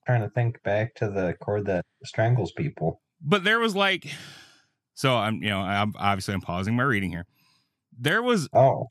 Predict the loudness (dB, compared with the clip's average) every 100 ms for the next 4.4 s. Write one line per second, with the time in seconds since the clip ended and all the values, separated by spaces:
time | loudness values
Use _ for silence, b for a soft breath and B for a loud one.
0 | -2 -2 0 2 2 2 2 2 4 2
1 | 2 0 2 4 4 2 0 2 4 4
2 | 2 0 0 0 -2 -4 -4 0 2 2
3 | 0 0 2 4 4 0 -4 -2 -2 -2
4 | -2 0 2 2